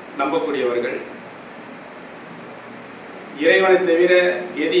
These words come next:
இல்லை என்று பேசக்கூடியவர்கள் நிறைய இடங்கள்ல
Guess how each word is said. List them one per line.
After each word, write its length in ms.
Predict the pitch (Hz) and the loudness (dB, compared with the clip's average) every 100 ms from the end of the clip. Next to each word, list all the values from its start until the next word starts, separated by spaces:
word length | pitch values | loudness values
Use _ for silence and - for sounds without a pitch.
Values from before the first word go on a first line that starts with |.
| 165 | 2
இல்லை 180 | 160 156 | 2 2
என்று 220 | 147 143 139 110 - - - - - | 2 0 -2 -2 -6 -10 -14 -14 -4
பேசக்கூடியவர்கள் 800 | 156 175 - 180 170 - - - - - - - - - - - - - - - - - - | 0 0 0 -4 -4 -6 -10 -14 -16 -16 -16 -16 -16 -16 -16 -16 -16 -16 -16 -16 -16 -12 -2
நிறைய 240 | 147 175 | 6 6
இடங்கள்ல 400 | 160 160 165 156 | 6 4 2 2